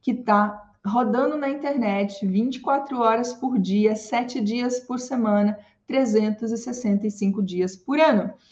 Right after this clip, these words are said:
É claro que você precisa testar. Então, talvez não vai ser o primeiro vídeo que vai converter, mas eu quero te dar uma boa notícia. Num único vídeo, você consegue atrair,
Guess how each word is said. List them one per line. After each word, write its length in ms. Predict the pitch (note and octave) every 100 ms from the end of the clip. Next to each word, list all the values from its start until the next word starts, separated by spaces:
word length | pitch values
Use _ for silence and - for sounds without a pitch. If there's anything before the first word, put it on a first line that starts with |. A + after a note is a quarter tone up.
| - _
É 80 | C#4+
claro 640 | C#4+ C#4 D4 E4 C#4+ G#3 -
que 240 | C4 C4
você 300 | A3+ A3+ C4+
precisa 460 | - A#3+ A#3 A3 A#3
testar. 960 | - B3+ D4 - - _ G#3+ A3+ - _ _ _ _ _ _ -
Então, 580 | G#3 A#3+ C#4 C#4+ - - _ _ _
talvez 640 | - D#4 B3 A#3 B3 A#3 A#3
não 160 | B3+
vai 140 | D4 D4
ser 160 | C#4+
o 80 | C4
primeiro 440 | - C4 A#3 C4 B3
vídeo 300 | G#3+ G#3+ A3
que 80 |
vai 180 | A3+ A3+
converter, 760 | A#3+ A#3+ C#4+ E4 E4+ C4+ G3+ - - _ -
mas 500 | A3+ A#3+ D4+ C#4+ A#3
eu 80 | B3+
quero 180 | C4 B3
te 120 | A#3
dar 100 | C4+
uma 140 | B3+
boa 120 | C4 C#4
notícia. 640 | - - B3+ - F#3+ -
Num 320 | G#3+ B3 B3+ C#4
único 380 | F#4 G4 F#4
vídeo, 480 | D#4 G#3+ G#3 F#3+ G#3
você 240 | G#3 G#3 A#3
consegue 520 | A3 - G3 F#3+ -
atrair, 640 | A3 G#3+ A3+ F#3+ G#3+ C#4